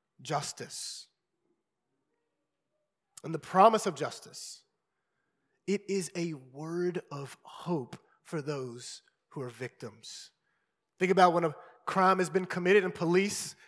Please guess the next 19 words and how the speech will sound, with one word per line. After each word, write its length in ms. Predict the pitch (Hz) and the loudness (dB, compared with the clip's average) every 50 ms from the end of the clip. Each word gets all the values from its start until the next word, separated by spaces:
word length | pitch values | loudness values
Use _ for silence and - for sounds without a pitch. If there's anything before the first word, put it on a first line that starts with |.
| _ _ | _ _
they 100 | - 170 | -2 0
begin 300 | 170 180 156 190 196 185 | 0 4 6 6 6 6
their 140 | 175 180 180 | 6 4 2
investigation, 640 | 175 175 190 180 - - 180 196 190 196 - 185 175 | 4 4 2 2 2 0 2 2 2 2 2 0 -2
they 100 | 165 175 | -2 -2
speak 320 | - - - 214 202 - | -2 -2 -4 -4 -4 -2
to 100 | - 190 | -4 -2
victims, 680 | 160 180 196 196 - 214 208 214 214 - - - - - _ _ _ _ _ _ _ _ _ _ _ _ _ _ - | 0 2 0 2 0 -2 -2 -2 -6 -10 -12 -12 -14 -16 _ _ _ _ _ _ _ _ _ _ _ _ _ _ 0
they 80 | 170 | 2
make 260 | 180 185 208 208 165 | 6 8 8 6 6
known 300 | 180 190 190 202 208 214 | 6 6 6 6 6 6
that 160 | 196 185 151 139 | 4 4 4 6
they 320 | 185 196 208 214 214 214 | 6 8 8 8 6 4
will 400 | 202 156 139 165 196 208 208 202 | 0 0 6 8 10 10 10 8
pursue 560 | 202 - 190 - - - 214 202 196 202 196 - 151 | 6 2 -2 -2 -2 0 0 0 2 0 -2 -4 -10
justice. 880 | 143 - 175 180 156 - - - - 120 - - - - - - - - _ _ _ _ _ _ _ _ _ _ _ _ _ _ _ _ _ _ _ _ _ _ _ _ _ _ _ _ _ _ _ _ | -6 0 0 0 2 0 -4 -6 -8 -8 -8 -8 -10 -10 -10 -12 -14 -16 _ _ _ _ _ _ _ _ _ _ _ _ _ _ _ _ _ _ _ _ _ _ _ _ _ _ _ _ _ _ _ _
Think 140 | 196 196 190 | 2 2 6
about 400 | 185 190 180 175 - - - - | 8 8 8 8 6 2 -6 -4
prosecutors 1040 | - - 214 208 202 - 185 - - - 170 143 - 123 - - - - - - | 8 10 10 10 10 6 0 -4 -6 -8 -8 -8 -8 -12 -14 -16 -16 -16 -16 -16